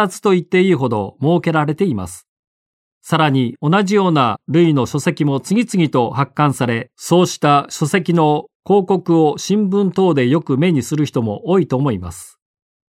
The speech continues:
私は二十代の頃、このような本を読んで励まされ、鼓舞され、「よし、やるぞ、これでうまくいく」と何度も思いました。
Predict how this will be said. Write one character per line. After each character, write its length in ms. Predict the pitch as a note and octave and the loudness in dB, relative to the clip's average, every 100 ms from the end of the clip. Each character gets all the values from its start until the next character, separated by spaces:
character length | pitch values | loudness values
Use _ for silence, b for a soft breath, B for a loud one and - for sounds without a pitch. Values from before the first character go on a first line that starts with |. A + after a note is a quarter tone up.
| _ _ _ | _ _ _
私 400 | B2+ F3 E3+ E3 | -2 0 0 2
は 200 | D3+ C#3 | 2 2
二 180 | B2 C#3 | 2 0
十 180 | G#3+ G#3 | 0 0
代 180 | F#3 | 0
の 100 | D3+ | 0
頃、 340 | B2+ A2 G2+ - _ _ _ | -2 -4 -6 -10 _ _ _
こ 140 | D3 | 0
の 140 | G3 | 2
よ 200 | F#3 F3+ | 2 2
う 40 | D3+ | 2
な 140 | C#3 | 0
本 260 | A2+ F#3+ F3 | 0 0 0
を 60 | C#3 | 0
読 180 | D3+ | 0
ん 60 | C3 | 0
で 140 | A2 | -4
励 300 | G2+ C#3 D#3+ | -4 0 2
ま 100 | E3 | 2
さ 140 | C#3+ C3 | 0 -2
れ、 220 | A2+ G#2+ _ _ - | -4 -8 _ _ -4
鼓 160 | D#3 | 0
舞 80 | G#3 | 2
さ 120 | G3 | 2
れ、 200 | E3+ A#2+ _ _ _ | 0 -2 _ _ _
「よ 180 | C#3 A3 | -2 0
し、 280 | - - - | 0 -8 -8
や 140 | B2+ E3+ | -2 -2
る 80 | G3+ | 0
ぞ、 260 | G3+ E3 _ _ - | 0 -2 _ _ -4
こ 120 | F3+ | 0
れ 80 | A#3 | 2
で 120 | A#3+ | 2
う 60 | |
ま 140 | A3+ G#3+ | 2 2
く 100 | G3 | 0
い 80 | - | 0
く」 260 | A#2+ G#2+ _ _ | -6 -10 _ _
と 200 | G3+ B3+ E3 | -2 -2 0
何 240 | F#3+ F3 | 0 0
度 100 | C3 | 0
も 120 | F#3 | 0
思 160 | F#3 C#3+ | 0 -2
い 60 | |
ま 120 | A2+ F#2+ | -4 -6
し 120 | - | -12
た。 160 | E2+ | -18